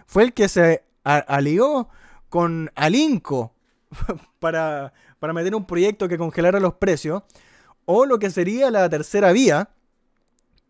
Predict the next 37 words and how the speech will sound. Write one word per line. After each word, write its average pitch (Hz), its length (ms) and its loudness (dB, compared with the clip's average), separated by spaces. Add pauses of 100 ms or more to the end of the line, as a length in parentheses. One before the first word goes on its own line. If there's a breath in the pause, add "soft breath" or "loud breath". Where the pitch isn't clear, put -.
(160)
eh, 131 340 -4
bueno, 123 300 -8
el 127 80 -6
equivalente 127 420 -6
a 143 40 -2
la 131 80 -4
tercera 127 340 -4
vía 120 180 -2
del 120 120 -6
P 113 100 -6
D 113 120 -6
G, 120 220 -14 (920 soft breath)
nos 160 180 -2
viene 294 240 4
con 226 160 8
esto. 143 480 2 (760)
Diputado 214 480 6
Rivas 262 220 4
presenta 240 400 4
proyecto 226 340 4
para 208 160 4
reponer 190 480 2
pena 233 200 2
de 208 80 2
muerte. 220 500 0
Basta 233 460 -2
ya 220 240 2
de 214 120 -2
correcciones 185 540 0
políticas. 139 800 -2
Y 147 180 -2
miren, 135 320 -4 (800 soft breath)
no 147 160 -8
puedo 160 120 -4
decir 165 180 -8
nada 185 260 -2
más 202 460 -6